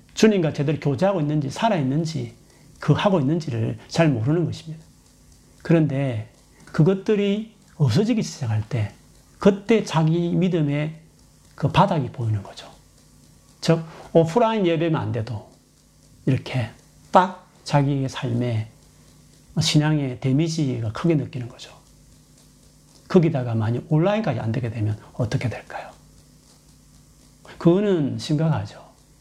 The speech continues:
그래서 마지막 때에 많은 사람들이 예수 믿는다 하면서 교회에 모이던 사람들이 교회를 많이 떠나게 될 일이 생긴다고 말했어요. 그거는 모일 때는 모르는 거예요. 오프라인, 온라인 다 될 때는, 이렇게 막 활동이 많을 때는 모르는 거예요.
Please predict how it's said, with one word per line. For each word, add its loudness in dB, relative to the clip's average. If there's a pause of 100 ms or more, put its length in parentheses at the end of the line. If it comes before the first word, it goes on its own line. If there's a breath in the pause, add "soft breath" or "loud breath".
(340 loud breath)
그래서 4
마지막 0
때에 -2
많은 0
사람들이 0
예수 -2
믿는다 0
하면서 -2
교회에 -2
모이던 0
사람들이 -4 (300 loud breath)
교회를 4
많이 0
떠나게 2
될 -2
일이 -2
생긴다고 -2
말했어요. -10 (1000 loud breath)
그거는 2
모일 2
때는 -4
모르는 -4
거예요. -12 (720 loud breath)
오프라인, 4
온라인 2
다 -2
될 0
때는, 0
이렇게 0
막 0
활동이 0
많을 -2
때는 0
모르는 -4
거예요. -16